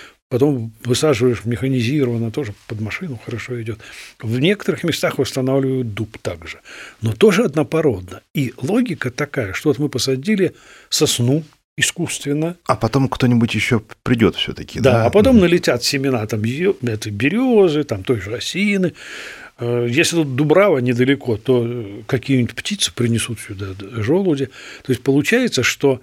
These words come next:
Speaker 1: формируются немножечко смешанные древостой. Но мы уже с вами говорили сегодня об этом. Есть места, где нельзя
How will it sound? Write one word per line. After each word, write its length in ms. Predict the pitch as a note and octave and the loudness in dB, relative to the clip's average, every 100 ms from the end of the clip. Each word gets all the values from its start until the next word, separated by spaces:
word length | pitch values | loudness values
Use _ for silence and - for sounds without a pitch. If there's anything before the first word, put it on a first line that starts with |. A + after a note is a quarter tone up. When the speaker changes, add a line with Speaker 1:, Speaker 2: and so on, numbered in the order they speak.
| - | -10
Speaker 1:
формируются 760 | - C#3 B2 F3+ B3+ B3 C#3+ - | -4 0 2 4 4 4 2 0
немножечко 500 | A#2 C#3+ F#3+ F3+ - | 0 2 2 2 0
смешанные 600 | - D#3 D#3+ A2+ A#2 G#2+ | 0 2 2 0 -2 -4
древостой. 440 | G#2+ A#2 A2 - A2 | -2 -2 -2 -4 -2
Но 260 | C3+ B2 - - - - - | 0 -2 -4 -20 -20 -12 2
мы 100 | C3+ | 4
уже 140 | B2+ | 6
с 80 | B2+ | 4
вами 220 | C3+ A#2+ | 2 2
говорили 440 | A2 A2 B2+ A#3 G#3 | 0 2 2 2 0
сегодня 380 | - A#2 A2 A2 | 0 -4 -2 -4
об 100 | G#2+ | -4
этом. 180 | G2+ F#2+ - - - | -6 -10 -16 -20 -10
Есть 240 | - D3 - | 2 2 4
места, 300 | D#3 - G#3 | 0 2 0
где 180 | A#2+ C3 | 2 2
нельзя 640 | B2 C#3+ C#3+ A2+ E3 D3+ | 4 4 2 2 2 2